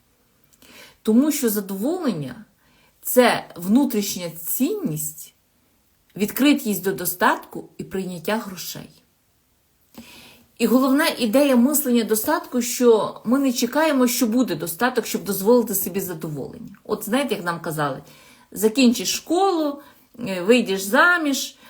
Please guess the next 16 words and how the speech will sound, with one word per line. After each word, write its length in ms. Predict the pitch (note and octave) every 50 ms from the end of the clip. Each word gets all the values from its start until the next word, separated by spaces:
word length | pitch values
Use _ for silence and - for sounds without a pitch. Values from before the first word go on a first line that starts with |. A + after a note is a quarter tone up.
| - -
отримаєш 540 | - G3 - B3 C4+ B3+ A3+ G#3 G3+ G3+ -
квартиру, 720 | - - F#3+ G3 F#3+ - - D#4 E4+ F#4 F#4 D#4+ B3+ A3+ A3
от 200 | A3+ A#3+ A#3 -
тоді. 380 | - A#3 F3+ D#3+ D#3 D3 - - - _ _ _ _ _ _ _ _ _ _ _ _ _ _ _ _ _ _ _ _ _ _ - - - - - - - - - _ _ - - _ _ _ - - - - - - - _ _ _ _ _ _ _ _ _ _ _ _ _ _ _ _ _ _ _ _ _ _ _ -
Спочатку 600 | - - - G#3 - - C4 C4+ C4 - - G#3
ми 480 | G3+ G#3 A3+ A#3+ B3 A3+ - - - - - _ _ _ _ _ _ _ _ _ _ _
дозволяємо 840 | - E3 F3 D#3+ F#3 F3+ G3+ G3+ G#3 G#3+ G#3 G3 F#3 F3 E3 D#3+ D#3
собі 340 | D3+ - - F3 D#3 F3+ E3+
задоволення, 840 | D#3 D#3 D3 - D3+ D3 D#3 F#3+ A#3 C4 C4 G#3+ E3+ D3 - - - _ _ _ _ _ _ _ _ _ _ _
а 80 | - D#3+
потім 400 | D#3 - - A3 A#3+ A#3+ A#3+ G3
приходить 500 | - D#3 D3 D3 - F3 E3 E3+ D#3 D#3
достаток. 540 | - D3+ - - - - - - - - - _ _ _ _ _ _ _ _ _ _ _ _ _ _ _ - - - - - -
І 100 | - A3
от 220 | A#3 B3 A#3+ A#3+ - -
саме 580 | - - - - C#4 D#4 D4 B3 A3+ F#3+ D3 -